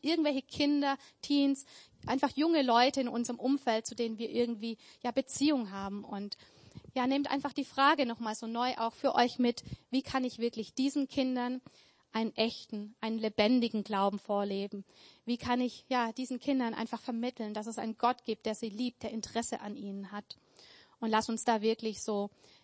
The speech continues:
ja, an, in die nächste Generation echt investieren. Jeder in seinem Umfeld, da haben wir die besten Möglichkeiten, weil wir einfach am nächsten dran sind, aber auch als ganze Gemeinde,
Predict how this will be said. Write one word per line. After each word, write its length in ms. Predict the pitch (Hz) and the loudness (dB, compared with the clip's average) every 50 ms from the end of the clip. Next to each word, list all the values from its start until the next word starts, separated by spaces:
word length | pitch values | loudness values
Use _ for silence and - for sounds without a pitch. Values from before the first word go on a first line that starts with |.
| _ _ - | _ _ -4
ja, 220 | 233 208 196 175 208 214 _ _ _ _ _ _ _ _ _ - | -2 -2 -4 -4 -8 -18 _ _ _ _ _ _ _ _ _ 2
an, 300 | 240 247 254 254 226 - - - | 4 6 6 6 4 0 0 4
in 160 | - 311 311 | 6 8 8
die 100 | 285 277 | 8 8
nächste 360 | 254 254 269 - - - 269 | 8 6 6 4 2 0 2
Generation 720 | - 247 240 233 226 220 226 214 - - - 220 214 220 240 | 2 2 2 2 2 0 -2 -2 -4 -4 -2 -2 -2 -2 -4
echt 280 | - 208 208 - - - _ _ - | -6 -8 -10 -10 -12 -20 _ _ -6
investieren. 920 | 240 247 247 233 233 220 202 - - - - 220 214 196 185 190 190 185 _ _ _ _ _ _ _ _ _ _ - - - | -4 -2 -2 -2 -4 -4 -6 -8 -10 -10 -10 -8 -8 -8 -10 -12 -14 -16 _ _ _ _ _ _ _ _ _ _ -18 -12 -6
Jeder 320 | 214 247 269 285 302 269 226 | 0 2 4 6 6 6 4
in 100 | 262 240 | 4 2
seinem 300 | - 247 240 240 233 233 | 2 2 2 2 2 0
Umfeld, 760 | - 254 277 294 - - 277 277 302 349 370 - - - _ _ _ _ _ _ _ | 0 0 0 0 2 2 4 4 4 2 0 -2 -6 -12 _ _ _ _ _ _ _
da 140 | 220 202 190 | -8 -6 -4
haben 200 | 202 202 208 196 | -4 -4 -4 -2
wir 280 | 214 214 202 202 202 - _ _ _ - | -2 -2 -2 -4 -6 -10 _ _ _ -6
die 60 | 226 | -2
besten 420 | - 214 240 - - - 277 254 247 | 2 2 2 2 0 2 4 6 6
Möglichkeiten, 720 | 262 294 311 - 320 285 - - 285 269 294 311 - 254 | 6 4 4 0 -4 -6 -4 -2 -2 -2 0 -2 -2 -2
weil 160 | 208 196 196 196 | -2 -2 -2 -2
wir 140 | 214 196 | -2 0
einfach 260 | - 208 202 - - - | 0 0 0 -2 -4 -6
am 160 | 202 220 214 - - - _ _ | -6 -8 -8 -10 -14 -20 _ _
nächsten 480 | 240 247 285 330 - - - - 277 247 | 0 0 0 0 -2 -4 -6 -6 -6 -6
dran 360 | - - 233 233 254 254 226 | -2 0 2 2 2 2 0
sind, 200 | 220 220 226 226 | -2 -4 -6 -4
aber 200 | - - - - | -4 -2 0 0
auch 80 | 240 | 2
als 220 | 247 254 262 - - | 2 0 0 0 0
ganze 300 | 269 269 294 277 277 285 | 0 0 0 0 0 -2
Gemeinde, 540 | - 269 269 269 285 302 311 285 226 208 | -2 0 2 2 4 4 4 2 0 -2